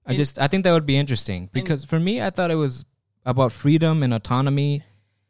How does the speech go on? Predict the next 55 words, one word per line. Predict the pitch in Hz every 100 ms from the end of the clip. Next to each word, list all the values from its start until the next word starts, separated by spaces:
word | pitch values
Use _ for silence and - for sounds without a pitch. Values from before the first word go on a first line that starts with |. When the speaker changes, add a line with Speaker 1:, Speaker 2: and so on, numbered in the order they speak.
| _ _ _ _ _ _ _ _
Speaker 1:
not | - 175 226 190
necessarily | 180 170 156 147 135
from | 131
the | 113
system, | - 151 156 - 98
but | 92 92
Speaker 2:
I |
mean, | 90
just | 170 160 -
the | 143
ideas | 123 117 131 139 120
and | 120 113
why | 110
it's | 113 -
important | 110 127 - 107 -
and | 113
how | 117 110
you | 113
should | - 117
adapt | 117 113 117 120 _
them. | - 151 135 _ _ _ _ _ _ _ _
That's | 147 -
kinda | 120 117
what | - -
I'm | - - _
getting | - 58
at. | - - _ _ _ _ _ _ _ _ _ _ _ _ _ _ _ _
Speaker 1:
Yeah, | - 180
give, | 151 214 220
give | 170 214
a |
little | 233 214
sneak | 170 165 147
peek, | 143 113
because | 120 147 139
the | 139
reason | 151 190 196
why | 147 143 151
I | -
don't | 131 139
wanna | 135
talk | 117 120 123
about | 135 135
it, |
'cause | 135 123
the, | 113 113
the, | 117 120
Speaker 2:
Yeah. | 127 131
Speaker 1:
in | 139
episode | 156 156 151 127
three, | 143 135
that's | 123 -
pretty | 160
much | 160 147
the, | - 131 113